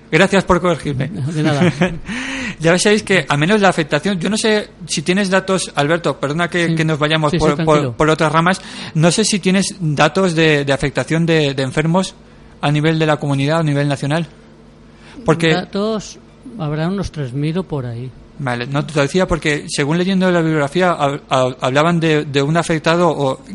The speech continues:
Speaker 1: mm, concretamente cada
Speaker 2: En la asociación ahora mismo
Speaker 1: Sí.
Speaker 2: somos unos setecientos y pico dados de alta actualmente, pero apuntados mil y pico.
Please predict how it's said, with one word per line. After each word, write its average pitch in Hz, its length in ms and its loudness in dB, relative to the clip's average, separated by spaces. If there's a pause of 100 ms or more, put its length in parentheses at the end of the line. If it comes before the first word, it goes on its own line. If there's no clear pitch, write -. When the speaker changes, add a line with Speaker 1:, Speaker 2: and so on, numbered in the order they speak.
(180)
Speaker 1:
mm, 156 120 -6
concretamente 151 680 -2
cada 143 280 2
Speaker 2:
En 165 60 -2
la 160 100 0
asociación 156 500 -2
ahora 196 160 0
mismo 196 400 -4 (220)
Speaker 1:
Sí. - 160 -2
Speaker 2:
somos 190 260 0
unos 165 140 -4
setecientos 170 520 -6
y 180 60 -4
pico 196 260 -4
dados 160 300 -2
de 165 60 -2
alta 180 260 -4
actualmente, 143 680 -6 (400)
pero 147 160 2
apuntados 180 680 0
mil 156 180 0
y 151 60 2
pico. 135 340 -8